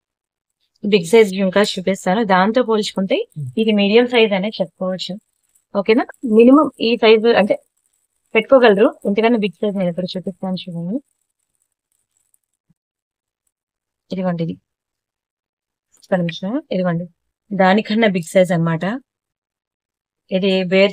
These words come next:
చేసే ఓపిక ఉండాలే గానీ చాలా బాగుంటదిలేండి. అది నెక్ set కి పేరప్ చేసుకునేది. అది నెక్ set తో నేను చూపిస్తాను. అంటే చెప్తున్నాను, ఇంకా చిన్నవి ఉంటాయి, ఇంకా చిన్నవి ఉంటాయి, medium ఉంటాయి. ఇది పెద్దదే, దీనికన్నా పెద్దవి కూడా ఉన్నాయని చూపించడానికని చూపిస్తున్నాను. మీకు ఇది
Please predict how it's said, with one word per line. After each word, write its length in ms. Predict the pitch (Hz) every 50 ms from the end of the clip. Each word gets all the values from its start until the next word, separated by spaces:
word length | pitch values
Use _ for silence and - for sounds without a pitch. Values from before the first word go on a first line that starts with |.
| -
చేసే 200 | 226 220 - 233
ఓపిక 300 | 202 180 180 - 190 -
ఉండాలే 320 | 196 190 185 190 196 202 196
గానీ 260 | 185 180 175 196 220 - 196
చాలా 160 | 185 185 190
బాగుంటదిలేండి. 720 | 185 190 185 180 175 180 170 170 165 160 160 175 226 294 _ _ _ _ _ _ _ - -
అది 120 | 190 202
నెక్ 200 | 202 185 180 -
set 200 | - 247 233 -
కి 220 | - 208 202 196 185 -
పేరప్ 340 | 190 180 180 196 190 170 190
చేసుకునేది. 500 | 190 180 - - 180 180 165 165 220 311 - _ _ _ _ _ _ _ _ -
అది 140 | - 185 196
నెక్ 180 | 196 190 180 -
set 200 | - 220 214 -
తో 60 | 220
నేను 140 | 208 190 175 -
చూపిస్తాను. 460 | 165 180 185 - - 185 175 185 240 349 440 _ _ _ _ _ _ _ _ _ _ -
అంటే 120 | 214 220 277 -
చెప్తున్నాను, 600 | 233 190 - - 247 269 262 214 196 208 262 359 _ _ _ _ -
ఇంకా 220 | 196 196 - 233 233 214 202 190
చిన్నవి 440 | 185 180 - - 196 190 196 202 214
ఉంటాయి, 320 | 220 214 214 202 220 240 233
ఇంకా 200 | 208 185 220 220
చిన్నవి 280 | 220 - 208 202 202
ఉంటాయి, 220 | 202 202 233 233 220
medium 260 | 196 180 196 202 208
ఉంటాయి. 220 | 202 196 247 - _ _ - - - - - - -
ఇది 120 | 202 202
పెద్దదే, 420 | 214 208 185 170 214 220 254 330 - -
దీనికన్నా 400 | 202 214 208 214 214 233 240 247
పెద్దవి 280 | 240 202 180 180 196 202
కూడా 200 | 202 202 202 196
ఉన్నాయని 280 | 180 180 180 202 202 -
చూపించడానికని 600 | 190 - 185 180 - 180 185 180 180 - 185 208
చూపిస్తున్నాను. 640 | 202 - 185 - 185 175 - - 185 170 190 269 311 _ _ _ - - _ - -
మీకు 140 | 240 240 262
ఇది 100 | -